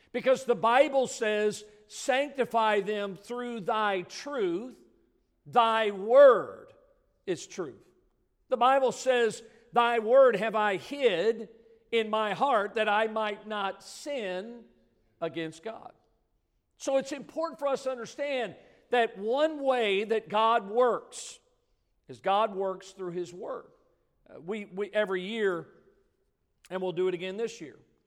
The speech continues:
Brother Kenny and Miss Becky will, uh, they've had one snack, uh, with the teens selling things, trying to help, uh, raise support, raise funds for our teenagers to go to camp. They've got another one coming up.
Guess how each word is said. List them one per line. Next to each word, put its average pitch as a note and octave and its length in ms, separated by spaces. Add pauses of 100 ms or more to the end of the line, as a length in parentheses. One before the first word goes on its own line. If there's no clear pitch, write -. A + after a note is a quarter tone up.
(840)
Brother D#3+ 160
Kenny G3+ 300
and F#3+ 80
Miss F3+ 140
Becky G3+ 420
will, D#3 380 (380)
uh, - 60 (220)
they've E3 220
had E3+ 300
one G#3 280
snack, G3+ 480 (340)
uh, D3+ 300 (400)
with F3+ 220
the D3 340
teens A3 420
selling G#3+ 340
things, G#3+ 380
trying G3 280
to D#3 60
help, G#3+ 240 (480)
uh, C#3+ 140
raise G#3 500
support, A3 520
raise G3 340
funds G#3 380
for F3+ 160
our E3 100
teenagers G3+ 560
to D3 60
go F#3 160
to F#3 80
camp. B3 320 (960)
They've E3+ 100
got G3+ 160
another G3+ 260
one G#3+ 160
coming G3+ 340
up. - 500